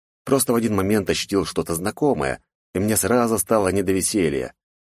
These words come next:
Прибытие Каи — непонятно, что оно принесёт, а потому мне, пожалуй, нужно срочно спешить к девушкам. Я знал, где они сейчас прячутся, по меткам.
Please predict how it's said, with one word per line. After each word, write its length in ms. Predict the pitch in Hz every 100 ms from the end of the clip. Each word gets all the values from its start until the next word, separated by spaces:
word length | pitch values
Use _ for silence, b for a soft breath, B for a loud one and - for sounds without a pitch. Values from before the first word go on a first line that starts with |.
| _ -
Прибытие 460 | 80 80 92 90
Каи — 540 | - 101 98 92 80 - _ _ _ -
непонятно, 580 | 95 127 160 160 - 80
что 160 | -
оно 140 | 80 80
принесёт, 600 | 90 101 - 73 - - _ _ -
а 120 | 73
потому 320 | 101 143 160
мне, 180 | 160 147
пожалуй, 400 | 143 123 143 143
нужно 260 | 127 117 123
срочно 380 | - 107 104 107
спешить 360 | - 104 107
к 80 | 80
девушкам. 600 | 78 71 69 - 69 - _ _ _ _ _
Я 120 | 80 87
знал, 340 | 117 131 82
где 120 | 78
они 140 | 78 71
сейчас 260 | - 82
прячутся, 460 | - 110 87 - 65
по 120 | 87
меткам. 440 | 113 82 - 65